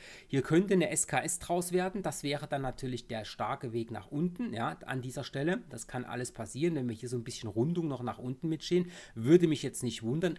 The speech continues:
aber an dieser Stelle haben wir halt noch die Chance, weiter nach oben reinzulaufen. Und da wird sehr, sehr interessant, was hier oben passiert zwischen eins einunddreißig vier und eins einunddreißig sechs. Da haben wir hier diesen alten Verkaufsbereich und wenn der überschritten wird,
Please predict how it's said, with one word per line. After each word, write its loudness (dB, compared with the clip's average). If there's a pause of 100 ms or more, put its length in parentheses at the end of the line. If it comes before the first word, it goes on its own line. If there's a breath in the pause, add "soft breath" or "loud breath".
(120)
aber 2 (320 loud breath)
an -2
dieser -4
Stelle -4
haben 2
wir 2
halt -4
noch -4
die -8
Chance, -2
weiter 0
nach -4
oben -6
reinzulaufen. -2
Und -2
da 4
wird -2
sehr, 2
sehr 0
interessant, -4
was -4
hier 0
oben 2
passiert 2 (240 loud breath)
zwischen 0
eins 0
einunddreißig -2
vier 0
und -4
eins -4
einunddreißig -2
sechs. -4
Da 0
haben 2
wir 2
hier 2
diesen -8
alten -6
Verkaufsbereich -4
und -4
wenn -4
der 2
überschritten -2
wird, -2